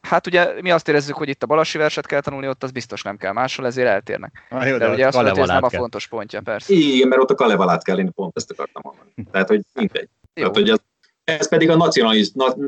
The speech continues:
Speaker 3: tehát a, a nemzet-, a nacionalizmus az ilyen negatív szó, de nem annak akarom használni. Tehát, hogy a,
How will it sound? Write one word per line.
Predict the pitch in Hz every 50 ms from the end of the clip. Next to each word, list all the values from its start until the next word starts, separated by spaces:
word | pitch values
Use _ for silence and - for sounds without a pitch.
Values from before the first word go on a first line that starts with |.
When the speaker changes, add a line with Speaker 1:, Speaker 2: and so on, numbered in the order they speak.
| - _
Speaker 3:
tehát | - 120 113 -
a, | - - -
a | - 123
nemzet-, | 127 139 143 131 117 101 110 101 - - - - _ _ _
a | 120 127 - 120 120
nacionalizmus | 147 160 160 165 135 113 117 113 104 -
az | 113 107
ilyen | 107 113 113 110
negatív | 117 123 120 113 101 95 90 95 92 85
szó, | - - 104 104
de | 101 107
nem | 104 113 107 98
annak | 92 90 90 87 85
akarom | 90 85 92 85 87 85
használni. | 90 98 - - 117 123 135 127
Tehát, | - 113 101
hogy | - 113 113
a, | 113 113 113 -